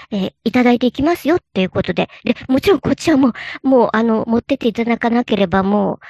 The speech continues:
あの、弟はゴミとして処理する予定でございますので、えー、でも、それなりに古い紙の、あの、全部、えー、毛筆で書かれているものだから、まあ、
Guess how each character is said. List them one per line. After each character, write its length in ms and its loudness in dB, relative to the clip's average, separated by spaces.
あ 100 -8
の、 180 -4
弟 400 0
は 80 2
ゴ 180 0
ミ 140 0
と 100 0
し 140 -10
て 120 -6
処 120 -2
理 100 0
す 160 -6
る 140 0
予 120 0
定 200 -2
で 100 -2
ご 140 -2
ざ 80 0
い 60 2
ま 120 2
す 120 -6
の 120 2
で、 180 -2
え 180 -6
ー、 20 -8
で 120 2
も、 160 -2
そ 120 -2
れ 80 2
な 140 4
り 60 4
に 80 4
古 260 2
い 60 0
紙 300 0
の、 340 0
あ 100 -8
の、 120 -6
全 260 0
部、 220 -2
え 140 -4
ー、 20 -2
毛 220 2
筆 100 -14
で 40 -14
書 100 -4
か 120 0
れ 80 2
て 140 -4
い 60 -2
る 100 0
も 140 2
の 180 4
だ 160 -4
か 160 -6
ら、 160 -2
ま 160 2
あ、 100 -6